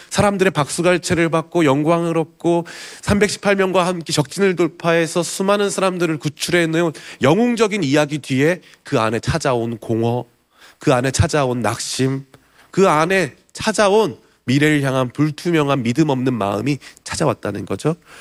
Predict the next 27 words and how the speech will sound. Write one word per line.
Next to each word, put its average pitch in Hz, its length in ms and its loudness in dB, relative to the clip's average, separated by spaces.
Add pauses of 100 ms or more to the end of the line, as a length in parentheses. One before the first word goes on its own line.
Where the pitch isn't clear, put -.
(200)
그러니까 214 320 4
하나님께서 202 460 0
나타나셔서 143 560 2
"아브라함, 123 280 2
두려워하지 127 360 0
말라. 104 360 -4 (300)
내가 151 440 4
너의 120 300 -2
상급이다. 127 640 -6 (420)
내가 170 240 4
너와 127 220 0
반드시 127 380 -2
함께한다." 120 420 -4
말씀해 123 320 -2
주시는 104 340 -6
거예요. 90 220 -4 (540)
그러니까 202 260 4
그 - 180 -2
다음에 147 580 2 (240)
아브라함이 135 840 0
자기의 113 380 -2
본심을 165 600 4
드러냅니다. 101 580 0 (220)
이 113 120 2
절이죠. 117 580 2 (360)
제가 104 200 2
읽어드리겠습니다. 98 840 0